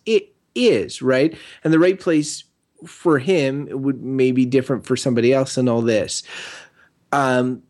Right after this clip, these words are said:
but I just, I just think that, like, it, it's, for loyalty to be a uniform good for me, it would have to be th-, that I trust all other humans in the world to put their loyalty in the, what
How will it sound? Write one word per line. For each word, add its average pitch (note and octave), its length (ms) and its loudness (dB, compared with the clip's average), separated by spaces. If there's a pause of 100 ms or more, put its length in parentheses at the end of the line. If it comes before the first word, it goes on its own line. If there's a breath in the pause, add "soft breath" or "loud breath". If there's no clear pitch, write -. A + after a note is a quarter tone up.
but E3 220 0
I D3+ 140 0
just, G#3 300 -2 (100)
I D3 120 2
just G3+ 320 -4
think F#3 320 -2
that, C3 200 0
like, B2+ 360 0 (200)
it, D#3+ 260 4
it's, F3+ 320 -2 (600)
for A#3 240 2
loyalty B3+ 640 2
to A3+ 140 -6
be E3+ 340 0
a C3+ 60 4
uniform E3+ 800 2
good F3 500 2
for D3 220 -2
me, E3 440 0 (260 loud breath)
it E3 60 4
would D3+ 180 2
have G3+ 340 -6
to A#3 100 -6
be E3 480 0 (540 loud breath)
th-, C#3+ 140 -4 (140)
that C#3 200 0
I E3+ 200 2
trust - 580 -2 (280)
all B3 260 4
other A#3 180 2
humans G3 500 2
in E3+ 100 4
the D3+ 60 4
world C3+ 520 2
to C3 80 -2
put - 260 -2
their D3+ 160 2
loyalty C#3 580 2
in D3 140 2
the, C#3 100 4
what D3 440 -2